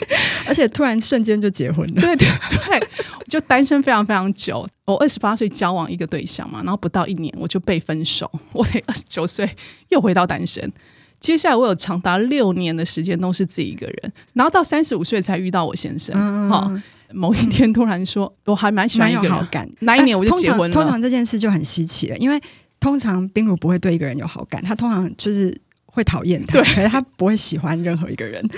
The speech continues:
Speaker 2: 对。
Speaker 1: 那，但是
Speaker 2: 你真的了解我。
Speaker 1: 这个人，这个人非常难得，因为他让冰如有好感，结果没想到瞬间很快就结婚了。
Speaker 2: 那三十到三十五岁那期间我是单身的，我觉得这是一个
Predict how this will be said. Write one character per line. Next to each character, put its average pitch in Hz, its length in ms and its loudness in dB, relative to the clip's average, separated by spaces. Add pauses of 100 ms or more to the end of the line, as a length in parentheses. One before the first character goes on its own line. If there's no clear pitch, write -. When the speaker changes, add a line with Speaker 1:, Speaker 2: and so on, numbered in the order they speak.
(100)
Speaker 2:
对。 254 180 6 (100)
Speaker 1:
那， 285 160 4
但 302 140 4
是 294 100 4 (360)
Speaker 2:
你 208 80 0
真 302 120 6
的 262 140 6
了 202 140 4
解 - 200 -2
我。 - 80 -8 (160)
Speaker 1:
这 302 200 2
个 277 80 4
人， - 20 4
这 - 40 2
个 190 60 0
人 170 120 -6
非 - 120 0
常 240 160 0
难 143 220 -2
得， 127 180 -6
因 226 120 0
为 254 40 0
他 233 120 0
让 226 140 0
冰 196 140 0
如 175 140 0
有 151 100 -4
好 - 300 -8
感， - 160 -8 (240)
结 - 100 -2
果 349 60 2
没 302 100 4
想 262 140 2
到 240 60 0
瞬 247 260 0
间 226 160 0
很 214 160 0
快 247 180 0
就 220 80 0
结 165 240 -4
婚 147 280 -4
了。 - 80 -10 (220)
Speaker 2:
那 320 120 4
三 277 280 2
十 - 220 0
到 190 160 -2
三 180 260 -2
十 175 180 -2
五 156 120 -6
岁 180 200 -6
那 190 120 0
期 - 200 -2
间 165 160 -4
我 165 80 -6
是 190 100 -8
单 - 240 -12
身 - 320 -4
的， - 100 -14 (200)
我 202 80 2
觉 220 100 0
得 269 60 2
这 320 100 0
是 - 160 -2
一 240 140 -2
个 175 480 -2